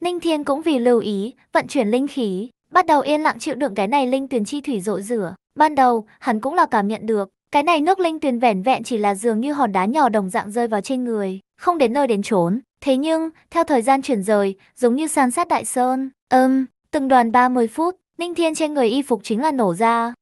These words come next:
Ừm, tình cảnh này, trong nháy mắt hấp dẫn tiên linh tuyền bên cạnh mọi người chú ý lực. "Anh, lúc này mới nửa giờ, tổ sư thì có không kiên trì được à? Tốt đáng tiếc à?" Không thể không nói, tổ sư tám khối cơ bụng là thật là đẹp mắt,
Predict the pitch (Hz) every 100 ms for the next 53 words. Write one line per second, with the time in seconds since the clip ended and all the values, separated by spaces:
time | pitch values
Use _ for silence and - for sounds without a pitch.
0 | - 254 262 262 254 _ - 320 302 226
1 | 233 240 226 220 _ - 349 311 214 294
2 | 320 359 - 285 320 302 302 285 269 226
3 | 262 254 269 240 220 226 202 220 185 185
4 | 202 262 - _ - 269 285 285 _ -
5 | 403 339 247 214 269 285 190 220 214 208
6 | _ _ 254 233 320 320 254 185 185 311
7 | 302 294 285 226 202 196 180 185 _ -
8 | 330 240 208 339 294 226 226 _ - 359
9 | 349 277 226 277 262 190 175 247 _ _
10 | - 285 277 339 240 208 233 190 202 294
11 | 277 220 208 240 220 185 185 208 311